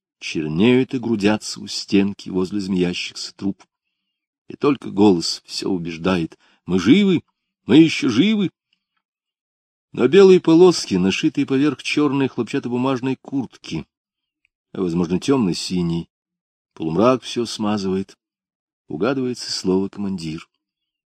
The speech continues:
Тускло светятся лампочки подсветки, на табло появляется, но тут же исчезает игрушечный силуэтик ракеты. Человек снова и снова пытается вызвать его, удержать,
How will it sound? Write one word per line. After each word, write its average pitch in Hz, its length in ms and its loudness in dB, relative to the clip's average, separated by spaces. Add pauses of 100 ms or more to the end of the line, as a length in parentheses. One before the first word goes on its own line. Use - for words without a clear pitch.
(220)
Тускло 101 460 2
светятся - 560 -2
лампочки 90 460 -4
подсветки, - 920 -6 (520)
на 87 140 -4
табло 107 440 6
появляется, 104 720 4
но 90 100 -2
тут 101 160 -4
же 92 180 0 (300)
исчезает 101 1120 0
игрушечный 92 720 -2
силуэтик 92 640 -2
ракеты. 95 640 0 (600)
Человек - 420 -4
снова 98 320 2
и 90 80 4
снова 95 360 0
пытается 95 500 0
вызвать 85 640 -2
его, 82 240 -4 (400)
удержать, 110 720 -2